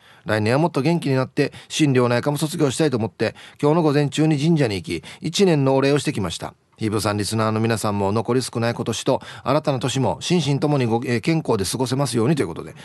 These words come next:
はい。服飾リーマンさん、ありがとうございます。うれ-、嬉しいね。嬉しいメールだね、これはね。はい。あのー、そうですね。無理しないで、よんなよんなやりましょう。もうこれキーワードはよんなよんなですよ。慌てないで。ね。疲れたら休むし。これ大事なことですね。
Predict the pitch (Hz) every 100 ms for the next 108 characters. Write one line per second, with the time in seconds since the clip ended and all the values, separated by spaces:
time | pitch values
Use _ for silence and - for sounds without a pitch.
0 | - - 135 175 - _ _ _ _ _
1 | _ - - - 92 92 85 82 76 -
2 | - 151 143 98 120 143 151 - 82 104
3 | 110 113 117 127 151 156 117 120 113 127
4 | 95 90 82 78 76 120 110 - - -
5 | - 98 85 - - - - 202 208 208
6 | 196 320 226 247 170 - _ _ _ 208
7 | 359 359 247 254 247 151 - _ 165 196
8 | 220 156 123 127 123 113 107 - - 123
9 | 117 101 113 101 - 139 139 110 95 110
10 | 120 120 110 107 110 92 - _ _ _
11 | _ - 107 104 90 82 - _ _ _
12 | 123 117 - _ - 113 95 85 85 85
13 | 92 85 - - _ _ 113 107 98 95
14 | 147 101 90 - 156 104